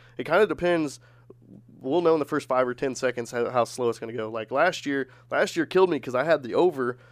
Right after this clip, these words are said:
Uh, it was at two minutes and five seconds. I had over two oh five, and then I had over two twelve because they were saying, you know, in warm-ups, you know, this girl was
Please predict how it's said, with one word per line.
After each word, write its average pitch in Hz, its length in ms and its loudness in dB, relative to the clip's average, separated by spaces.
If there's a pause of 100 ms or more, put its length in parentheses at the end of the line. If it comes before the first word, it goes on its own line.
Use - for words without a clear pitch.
(200)
Uh, 120 280 2 (260)
it - 80 -2
was 151 140 2
at 139 180 0
two 214 180 -4
minutes 175 300 0
and 123 80 -6
five 143 260 4
seconds. 120 320 -4
I 143 120 -2
had 135 160 -2
over 170 260 2
two 165 220 0
oh 160 80 8
five, 123 400 2
and 120 120 -6
then 135 80 -4
I 131 80 0
had 135 160 0
over 160 300 0
two 165 220 -8
twelve 143 420 0
because 117 320 -8
they 139 120 -4
were 156 100 -4
saying, 127 400 -4 (420)
you 127 100 -10
know, 107 200 -4 (560)
in 156 220 0
warm-ups, 156 520 2
you 123 60 -10
know, 127 100 -2
this 123 160 -8
girl 143 180 -2
was 123 180 -8